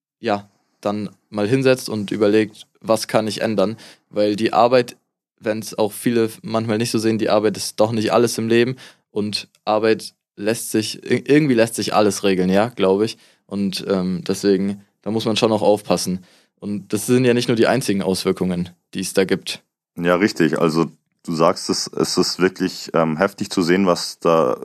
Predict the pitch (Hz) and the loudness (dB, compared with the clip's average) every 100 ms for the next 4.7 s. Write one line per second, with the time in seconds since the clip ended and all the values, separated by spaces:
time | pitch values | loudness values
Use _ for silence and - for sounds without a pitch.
0 | _ _ - 85 80 78 - 82 92 98 | _ _ 0 2 4 0 0 2 2 0
1 | - 80 95 - 90 95 92 85 - 85 | 2 2 2 0 0 0 0 -2 -2 -2
2 | 95 - 95 90 - - - 87 85 - | -2 -2 -2 -2 -8 -20 -8 -2 -2 0
3 | 82 - 90 95 95 - - 98 95 - | -2 0 -4 0 -2 -2 0 2 2 2
4 | 90 92 101 90 82 90 90 | 0 0 -2 -2 0 2 0